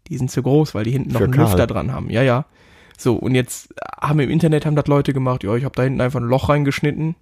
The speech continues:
Speaker 2: Nee.
Speaker 1: Ja, aber wenn da reinregnet, regnet's halt einfach in die Elektronik rein.
Speaker 2: Hm. Gute Idee gewesen, ne?
Speaker 1: Ja,
Speaker 2: Find
Speaker 1: und
Speaker 2: ich.
Speaker 1: jetzt bin ich dran tatsächlich, das will ich, ist mein Winterprojekt so ein bisschen, äh, mir einen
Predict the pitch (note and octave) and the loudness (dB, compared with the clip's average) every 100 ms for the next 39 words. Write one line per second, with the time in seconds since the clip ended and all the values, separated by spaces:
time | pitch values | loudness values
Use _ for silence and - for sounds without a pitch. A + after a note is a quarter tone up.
0 | _ - E2 D3+ C3+ C3+ C#3+ C3 C#3+ E3 | _ -6 -4 -2 -2 -2 0 2 2 2
1 | B2+ - D3 - D3 A#2+ - D3 D3+ - | 0 -2 -6 0 2 2 2 0 0 -2
2 | C3+ C3+ - D3+ D3+ B2 C3 - A#2+ A#2 | -2 -4 2 2 4 2 0 0 -2 -4
3 | - B2 - _ _ G#2+ G2+ - _ _ | -8 -10 -12 _ _ -4 -4 -6 _ _
4 | - A#2+ B2 G#2+ A2+ G#2 F2+ F2+ F2+ E2+ | -2 2 4 4 4 4 2 0 0 -2
5 | A2+ B2 D3 C3+ E2+ C#3+ D#3+ - - G3 | -2 -2 0 0 2 2 0 -2 2 2
6 | F#3 - D3 G3+ F3 C#3 - C3+ - D3+ | 2 0 2 2 2 -2 -2 -2 2 0
7 | - C#3+ - D#3+ E3 - - E3 D#3 C#3 | 2 -2 2 2 0 -4 0 2 4 2
8 | C3 E3+ D3 C3 _ _ _ _ - B2 | 0 0 0 -2 _ _ _ _ -4 -2
9 | B2+ - B2 B2 C3 - D#3+ - - B2+ | -2 -4 -4 -2 -2 0 0 -2 -4 -2
10 | C3+ C3 C3+ C3+ B2+ C3 B2+ | -2 -4 -2 0 0 0 -2